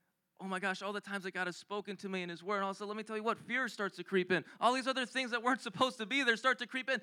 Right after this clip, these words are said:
when I forget who God is, when I forget what He's done, when I forget what He's about. And, and you know what, guys? I-, if, if you are not in that, in that place, if, if, if your, if your eyes aren't on Jesus, you're not paying attention to Him,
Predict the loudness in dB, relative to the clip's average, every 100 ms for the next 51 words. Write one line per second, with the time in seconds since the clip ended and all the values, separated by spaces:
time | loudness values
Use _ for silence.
0 | -2 2 4 2 0 0 0 -4 -4 0
1 | 0 0 -4 _ _ _ _ _ _ _
2 | 10 10 10 6 2 0 -2 -2 -4 -2
3 | -2 -4 -10 _ _ _ _ _ _ _
4 | _ _ _ -6 -6 -4 -4 -4 -2 -4
5 | -6 -6 -6 -6 -8 _ _ _ _ _
6 | _ _ _ _ _ _ _ _ _ _
7 | _ _ _ _ _ _ _ _ _ _
8 | _ _ _ _ -16 -10 -6 -4 -4 -4
9 | -2 0 0 -4 -8 -8 -6 -8 -6 -6
10 | -4 -2 -2 0 2 2 0 _ _ -8
11 | -4 -2 -2 -6 -10 -10 -10 -10 -8 -8
12 | -8 -8 -6 0 2 2 -2 -2 0 0
13 | 0 -2 -4 -10 -12 -12 -4 -2 -2 -2
14 | -4 -6 -10 -10 -10 -8